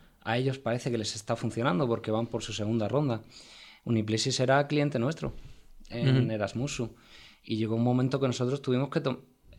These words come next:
Speaker 1: ellos y, y otros tantos competidores más, ¿no? Y llegó un momento que, que tuvimos que tomar una decisión que creo que fue, mirando en retrospectiva, fue mu-, muy, uf,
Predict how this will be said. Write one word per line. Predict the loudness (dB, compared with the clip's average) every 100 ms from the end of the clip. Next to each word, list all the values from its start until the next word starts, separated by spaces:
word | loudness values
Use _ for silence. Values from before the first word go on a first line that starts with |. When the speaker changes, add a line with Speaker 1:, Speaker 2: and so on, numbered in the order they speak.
| -16 -4
Speaker 1:
ellos | 0 2 0 -2 -4
y, | -2 -2 -2
y | -2
otros | -2 -4
tantos | -4 -6 -4 -6
competidores | -6 -6 -6 -6 -6
más, | -8 -8
¿no? | -8 -10
Y | -6
llegó | -4 0
un | 2
momento | 2 2 0
que, | 0 -2
que | -4
tuvimos | -2 0 0 -2
que | -2
tomar | 0 0 0
una | 0
decisión | -2 -4 -4 -2 -2 -4 -10 -20 -20 -20 -14
que | -8
creo | -4 -2
que | -4
fue, | -2 0 2 0 -2 -8 -12 -14
mirando | -6 -2 0 2
en | 0
retrospectiva, | -2 -2 -4 -4 -8 -2 2 4 4
fue | 2 4 4 4 -4 -20 -20 -20 -20 -2
mu-, | 4 6 6 4 0 -2
muy, | 0 2 4 4 2 2 0 -2 -4 -8 -12 -18 -18 -14 -12
uf, | -12